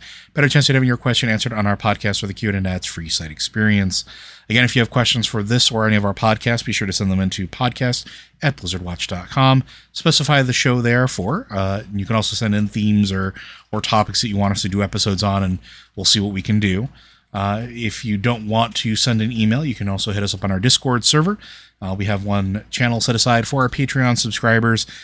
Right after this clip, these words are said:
It's Patreon Q and, Q and podcast questions. We tend to look there first before anything else.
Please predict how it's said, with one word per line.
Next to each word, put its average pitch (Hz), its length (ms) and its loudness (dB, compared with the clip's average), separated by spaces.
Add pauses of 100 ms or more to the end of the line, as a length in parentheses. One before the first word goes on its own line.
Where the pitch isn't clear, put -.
(160)
It's - 200 -6
Patreon 120 340 0
Q 110 180 0
and, 101 480 -6
Q 147 220 0
and 113 160 2
podcast 110 460 0
questions. 127 500 0 (380)
We 110 100 0
tend 110 220 2
to 104 40 -2
look 101 220 -4
there 98 260 0
first - 440 0
before 127 240 0
anything 107 260 2
else. 113 320 4